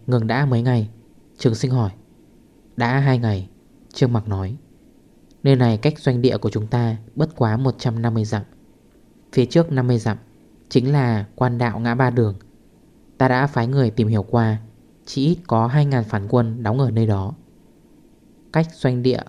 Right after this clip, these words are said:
của quân ta ba mươi dặm là trận địa tiền quân của phản quân. Địch quân tiền quân có ba vạn binh mã, phân bố hình quạt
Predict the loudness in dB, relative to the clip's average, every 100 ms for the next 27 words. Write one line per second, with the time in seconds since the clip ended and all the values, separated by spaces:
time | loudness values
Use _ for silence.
0 | -12 -4 -2 0 -2 0 -2 -2 0 0
1 | 0 0 -2 -6 -16 -20 -20 -20 _ -2
2 | -2 0 0 0 0 0 -4 -14 0 2
3 | 2 2 2 2 -2 -2 -2 -6 -2 0
4 | 0 -2 -10 -20 -20 _ _ -20 _ -2
5 | -2 2 2 4 0 2 0 0 -4 -12
6 | _ -4 -2 2 0 0 0 -2 -2 -2
7 | -4 -6 _ _ _ _ -2 0 4 4
8 | 4 0 -2 -4